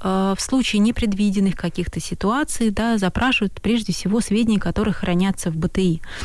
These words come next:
Поэтому мы сможем предоставить её всегда по любому запросу. Бывает в жизни, что что-то теряется, где-то как-то пропадает, да, и есть потребность восстановления данных документов.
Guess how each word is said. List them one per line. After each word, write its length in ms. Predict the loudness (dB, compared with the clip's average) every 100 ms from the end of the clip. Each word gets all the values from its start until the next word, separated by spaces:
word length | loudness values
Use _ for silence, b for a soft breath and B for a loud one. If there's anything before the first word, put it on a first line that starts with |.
| B -4
Поэтому 300 | -2 2 4
мы 120 | 2
сможем 360 | 2 0 0 -2
предоставить 640 | -2 -2 -2 -2 0 0
её 120 | 0
всегда 440 | 0 -2 -2 0 -2
по 100 | 0
любому 420 | 0 2 4 4
запросу. 580 | 2 -2 0 0 -2 -6 B B -2
Бывает 420 | 0 0 0 0
в 40 |
жизни, 260 | 0 0 0
что 160 | 0 -4
что-то 280 | -4 -2 -2
теряется, 600 | 0 2 2 0 -2 -4
где-то 560 | -2 0 2 2 2 0
как-то 300 | -2 -2 -2
пропадает, 600 | -2 0 0 2 2 2
да, 140 | 2
и 80 | 2
есть 500 | 4 4 2 2 0
потребность 520 | -2 0 2 2 0 -2
восстановления 800 | -2 0 0 2 2 2 2 0
данных 400 | 0 0 0 -2
документов. 640 | -4 0 2 2 0